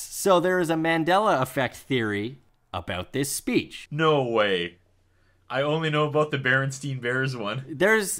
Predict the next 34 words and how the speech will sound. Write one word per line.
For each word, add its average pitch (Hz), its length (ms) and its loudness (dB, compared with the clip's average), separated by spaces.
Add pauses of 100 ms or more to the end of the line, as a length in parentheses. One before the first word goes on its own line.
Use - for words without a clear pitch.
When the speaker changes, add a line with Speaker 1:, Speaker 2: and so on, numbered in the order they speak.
Speaker 1:
a 151 120 2
lot 180 240 10
of 147 100 4
Mandela 113 540 2
effects 101 340 -6
out 101 220 -6
there, 107 240 -4
and 117 160 -4
I 117 80 2
didn't 120 260 -6
know 113 140 0
Speaker 2:
And 123 80 0
the 117 80 -2
Speaker 1:
that 131 100 0
this - 100 -4
Speaker 2:
Monopoly 131 380 0
Man 107 380 -6
one. 104 360 -6
Speaker 1:
Yeah, 110 420 -4
with 98 180 -8
the 101 80 -6
monocle 120 440 -2 (200)
Speaker 2:
Yep. 101 100 -2
Speaker 1:
and, 95 160 -10
yeah. 117 240 -2 (600)
So 135 320 0
Speaker 2:
Mm-hmm. 139 200 -12
Speaker 1:
this 170 220 2
is 160 100 0
another 185 300 2
one 113 160 -2
of 90 60 -6
those 82 400 -10 (120)
theories. 78 520 -10